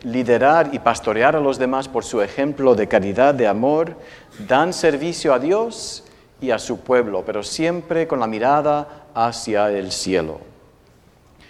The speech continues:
Queridos hermanos, oremos siempre, pero sobre todo hoy que concluimos la semana de conciencia vocacional,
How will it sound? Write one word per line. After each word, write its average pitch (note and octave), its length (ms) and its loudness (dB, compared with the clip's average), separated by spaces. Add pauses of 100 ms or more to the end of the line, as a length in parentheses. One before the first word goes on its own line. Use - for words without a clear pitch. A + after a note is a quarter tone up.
(140)
Queridos D3+ 260 0
hermanos, C#3 680 0 (280)
oremos D#3 760 0 (560)
siempre, F3 960 -2 (480)
pero G#2+ 140 -4
sobre A2+ 300 -4
todo E3 360 -2
hoy A#2+ 460 0
que G2+ 120 -10
concluimos A2 920 -6 (340)
la G2 120 -6
semana A#2 500 -2
de G#2+ 340 -2 (500)
conciencia B2 680 0
vocacional, G#2 920 0